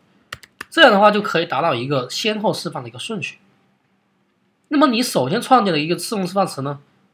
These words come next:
它会被压在一个暂顶。那么最接近最，最上面的一个暂顶呢的，的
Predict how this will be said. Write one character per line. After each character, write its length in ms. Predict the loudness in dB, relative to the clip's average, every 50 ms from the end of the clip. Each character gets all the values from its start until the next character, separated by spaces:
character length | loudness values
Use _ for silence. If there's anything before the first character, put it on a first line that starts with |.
| _ _ _ _ _ _
它 180 | -2 2 2 4
会 80 | 4 2
被 200 | 0 0 -2 2
压 200 | 4 4 4 4
在 140 | 2 -2
一 60 | -2 -4
个 80 | -8
暂 280 | -6 -6 -6 -6 -6 -10
顶。 100 | -16 -20 _ _ _ _ _ _ _ _ _ _ _ _ _ _ _ _ _ _ _ _ _ _ _ _ _ _ _ _ _ _ _ _ _ _ _ _ _ _ _ _ _ _ _ _ _ _ _ _ _ _ _ _ _ _ _ _ _ _ _
那 120 | 2 6 6
么 80 | 6
最 300 | 6 6 6 4 4 4
接 180 | 4 2 2 2
近 240 | 2 0 -2 -4 -2
最， 240 | -2 0 0 0 0 -4 -10 -12 -6
最 140 | -2 0 0
上 200 | 4 6 6 6
面 100 | 6 4
的 60 | 0
一 40 | -2
个 80 | -4 -2
暂 280 | 4 4 4 4 2
顶 220 | -4 -6 -8 -8 -8
呢 220 | -10 -10 -10 -10 _ _ _ _ _ _ _ _ _ _ _ _ _ _ _ _ _ _ _ -10 -6
的， 180 | -6 -6 -6 -8 -16 _ -20 -20 -20 _ _ _
的 300 | 0 0 0 0 -4